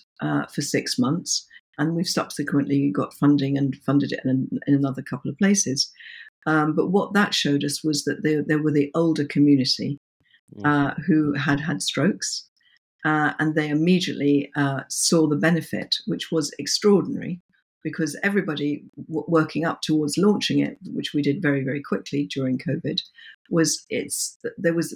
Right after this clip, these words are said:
Speaker 1: such doubt as to how you could actually do one-to-many on a video call.
Speaker 2: Mm.
Speaker 1: So we're talking, we're not talking about an online app.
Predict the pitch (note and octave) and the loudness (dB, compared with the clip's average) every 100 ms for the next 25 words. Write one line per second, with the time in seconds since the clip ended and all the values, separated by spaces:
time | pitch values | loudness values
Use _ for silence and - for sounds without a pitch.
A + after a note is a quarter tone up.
0 | - - - - - F3+ F#2 - - _ | -8 -8 -8 -6 -2 -2 -2 -8 -10 _
1 | _ _ _ - E3+ F3 - F#3 G3 F#3 | _ _ _ -12 -8 -4 0 2 4 2
2 | F3+ D#3+ D#3+ - - D3 D3 C#3+ C#3+ C#3 | 0 0 -2 -4 -4 -2 2 4 4 2
3 | D3+ D#3+ E3+ E3 - D#3 D#3 C#3+ A2+ - | 0 2 4 2 2 4 6 4 2 -4
4 | _ _ _ _ _ - D#3 D#3 D#3+ D3 | _ _ _ _ _ 2 4 4 2 2
5 | C#3+ C#3 - - - - - _ - G2+ | 2 0 -4 -6 -10 -12 -14 _ -20 -20
6 | F#2+ - - E3 E3+ - C4 B3+ F3+ F#3 | -18 -8 -2 2 2 4 2 2 2 4
7 | B3+ C4 G3+ F3+ E3 D3+ D#3 E3+ D#3+ C#3+ | 2 2 0 0 0 -2 -2 -2 0 2
8 | C#3 - C3 | 0 -2 -4